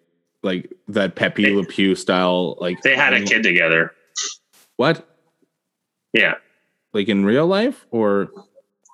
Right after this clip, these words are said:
Speaker 2: No, like,
Speaker 1: Oh,
Speaker 2: on
Speaker 1: no,
Speaker 2: this,
Speaker 1: in the
Speaker 2: a
Speaker 1: episode.
Speaker 2: Q. Yeah, yeah, a Q.
Speaker 1: Man, it's been so long since I've seen this. So, like, I was like,
Speaker 2: <laughs>
Speaker 1: "Did those actors actually get together?" I was like, "Amazing."
Speaker 2: <laughs> You know, it's always weird when you hear things like that.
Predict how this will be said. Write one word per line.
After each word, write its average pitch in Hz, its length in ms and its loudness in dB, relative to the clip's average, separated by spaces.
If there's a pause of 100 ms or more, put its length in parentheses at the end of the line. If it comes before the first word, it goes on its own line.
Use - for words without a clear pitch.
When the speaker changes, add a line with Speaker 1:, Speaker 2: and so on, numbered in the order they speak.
(240)
Speaker 2:
No, 156 420 2
like, 101 260 2
Speaker 1:
Oh, 139 60 4
Speaker 2:
on 160 80 4
Speaker 1:
no, 165 80 4
Speaker 2:
this, 151 80 2
Speaker 1:
in 143 60 2
the 143 100 4
Speaker 2:
a 151 80 2
Speaker 1:
episode. 131 220 2
Speaker 2:
Q. 107 240 2 (640)
Yeah, 98 220 2 (260)
yeah, 80 200 0
a 80 40 0
Q. 82 300 0 (260)
Speaker 1:
Man, 135 520 0
it's 131 200 -2
been 151 200 2
so 135 240 2
long 113 220 2
since 104 220 -2
I've 104 180 0
seen 107 160 0
this. 101 220 0
So, 113 60 -2 (260)
like, 110 180 0
I 95 320 -4
was 120 200 2
like, 120 140 2 (140)
Speaker 2:
<laughs> - 200 2
Speaker 1:
"Did 120 100 0
those 160 200 4
actors 170 340 2
actually 151 280 0
get 135 180 0
together?" 139 560 0
I 160 40 -10
was - 140 -18 (180)
like, - 280 0
"Amazing." 208 420 0
Speaker 2:
<laughs> - 720 -6
You 185 120 4
know, 185 160 4
it's 170 120 0
always 185 280 2
weird 139 240 2
when 139 120 -2
you 120 80 2
hear 113 200 2
things 123 260 -2
like 127 220 0
that. 135 280 0